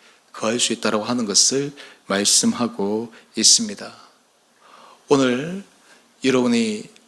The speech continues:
마음 중심 가운데 이루고 성취하고 소망하는 것이 무엇입니까?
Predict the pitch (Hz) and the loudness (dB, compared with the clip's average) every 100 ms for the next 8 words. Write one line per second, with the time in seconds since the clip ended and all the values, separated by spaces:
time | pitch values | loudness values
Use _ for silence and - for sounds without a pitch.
0 | _ _ _ 214 208 117 117 113 110 - | _ _ _ -2 0 0 -2 -4 -2 0
1 | 120 113 107 107 110 113 107 101 110 117 | 0 -2 -2 -4 -2 -2 -2 -4 -4 -2
2 | 110 101 98 - 127 127 - 120 98 104 | -2 -4 -2 -2 -2 0 0 0 -2 -4
3 | 98 - - 127 120 117 110 104 95 - | -2 -2 -2 -4 -4 -4 -6 -2 0 2
4 | 113 107 95 104 110 98 92 95 - | 0 -6 -8 -4 -2 -2 -4 -14 -16